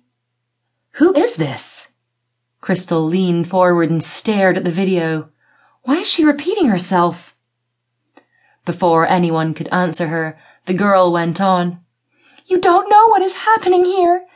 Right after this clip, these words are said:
They tell you so much, and they don't keep promises. I cannot stress this enough."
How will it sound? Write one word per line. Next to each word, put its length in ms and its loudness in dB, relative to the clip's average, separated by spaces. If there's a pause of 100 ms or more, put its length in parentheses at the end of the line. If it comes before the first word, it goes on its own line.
(460)
They 160 2
tell 300 2
you 100 2
so 220 2
much, 440 0 (420)
and 120 2
they 120 0
don't 340 2
keep 220 -4
promises. 720 0 (500)
I 80 4
cannot 420 4
stress 400 -2
this 240 -2
enough." 520 2